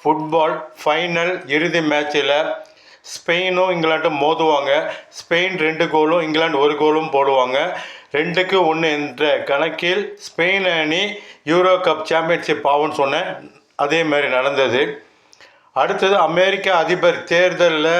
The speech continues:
மிஸ்டர் ட்ரம்ப் தான் வெற்றி பெறுவார், அமெரிக்க அதிபர் ஆவார்னு சொன்னேன், நடந்திருக்கு. அமெரிக்கா மிகப்பெரிய காட்டுத்தீ, மிக உய-, விலை உயர்ந்த கட்டிடம், வீடுகள் தீப்பற்றி எரியும், காடுகள் அழிக்க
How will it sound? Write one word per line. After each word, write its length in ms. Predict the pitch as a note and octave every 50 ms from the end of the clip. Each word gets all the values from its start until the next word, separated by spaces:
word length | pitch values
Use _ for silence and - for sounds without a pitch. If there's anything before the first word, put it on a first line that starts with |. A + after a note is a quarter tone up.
| F3+ F3+ - - - - -
மிஸ்டர் 400 | C#3+ D#3 D#3 - - F3 D#3 -
ட்ரம்ப் 420 | - D#3 D#3 D#3+ F3 D#3+ - F3+ E3+ E3 E3
தான் 200 | E3 F3 F#3 F#3 - - - - - _ _ -
வெற்றி 300 | D3+ D#3 D3+ D#3+ F3+ F3+ F3+ E3+
பெறுவார், 440 | D#3+ D#3+ D#3+ D#3 D3+ D#3+ E3+ F3+ F3+ D#3 C#3+
அமெரிக்க 360 | D3+ D#3+ E3 E3 D#3+ E3 D#3
அதிபர் 400 | D3 C#3 C#3+ D#3 D3 D#3 D3+ C3+ C3+ C#3+
ஆவார்னு 340 | D3 D3+ D3+ D3 D3 - D3+
சொன்னேன், 300 | C#3 C#3 D3 E3 D#3+ C#3 A#2+ A#2+
நடந்திருக்கு. 580 | C3 C#3 D3 C#3 D3 C#3+ C3+ - - C#3 C#3+ D#3 D#3 D3+ - - - - - - - _ - C3+ C3+
அமெரிக்கா 560 | D#3+ F3 F#3+ F#3+ F#3+ F#3 F#3 F#3 F3+ F3 F3+ F#3+ F#3 D#3+
மிகப்பெரிய 540 | D#3 D3+ E3+ F3+ F#3 F3+ F3 F3 F3 F3+ F#3+ F3+ F#3+ - -
காட்டுத்தீ, 720 | D3+ E3+ F3+ - - F#3 F3+ D3+ - - - - D#3+ E3+ F3 F3+ F3 - - - - _ _ _ -
மிக 300 | C#3+ D3 D3 F3+ F#3 F#3 F3+ F3 D#3+ D#3+
உய-, 200 | E3+ E3 - - - _ _ _ _ _ _ _ _ _ _ _ _ _ _ _ _ _ _ _ _ _ _ _ -
விலை 220 | E3 E3 F3 F#3 F#3+
உயர்ந்த 480 | F3 E3 F3 F3+ F#3 F#3 F#3 F#3 F3+ F3+ E3+ -
கட்டிடம், 500 | - D3+ D#3 D#3 F#3 F3+ E3+ E3+ F3 F3+ E3+ B2+ B2+
வீடுகள் 520 | D3+ F3 F#3 F3+ E3+ E3 C#3+ E3 F3 E3+ E3
தீப்பற்றி 480 | E3+ E3+ E3+ E3+ E3+ D#3 D3+ - E3 E3 C#3+
எரியும், 440 | C#3 D3 D3 D#3 D#3 D#3 E3+ F3 D#3+ -
காடுகள் 600 | - B2+ C3 D#3 E3+ F3+ E3 E3+ D3+ F3 E3 D#3
அழிக்க 300 | C#3+ C#3+ D#3 E3 -